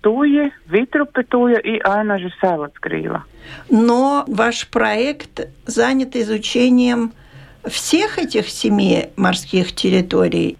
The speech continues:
Speaker 1: Такие новые изучения и исследования, которые делаем с кораблями, только в этих трех территориях, но в этих семь территориях мы работаем над планом охранения, чтобы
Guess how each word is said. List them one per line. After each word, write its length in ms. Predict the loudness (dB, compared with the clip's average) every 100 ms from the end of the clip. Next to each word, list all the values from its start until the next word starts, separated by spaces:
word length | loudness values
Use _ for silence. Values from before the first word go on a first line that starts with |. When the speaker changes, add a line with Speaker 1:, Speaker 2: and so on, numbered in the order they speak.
| 0
Speaker 1:
Такие 520 | 0 2 2 2 2
новые 480 | 2 2 0 0 0
изучения 680 | -2 -2 0 2 2 2 0
и 20 |
исследования, 720 | -4 -2 0 2 0 0 -4
которые 440 | -4 -2 0 0 -2
делаем 520 | 0 2 2 0 -4
с 80 | -6
кораблями, 720 | -4 -2 0 2 2 0 -6 -12 -20 -18 -16 -14 0
только 340 | 2 2 0
в 60 | 0
этих 380 | 0 0 -4 -2
трех 280 | 0 0 -2
территориях, 720 | 2 2 2 2 2 2 0 -2
но 200 | -4 0
в 60 |
этих 260 | -2 -2 -6 -4
семь 200 | 0 0 0
территориях 540 | 0 0 0 -2 -2 -2
мы 140 | 0
работаем 640 | 0 0 0 0 0 -2 0
над 200 | -2 -4 -8 -20 -20 -12 0
планом 560 | 2 2 0 -2 -2 -2
охранения, 880 | -2 -2 0 0 2 2 0 -2 -4
чтобы 380 | -2 -2 -2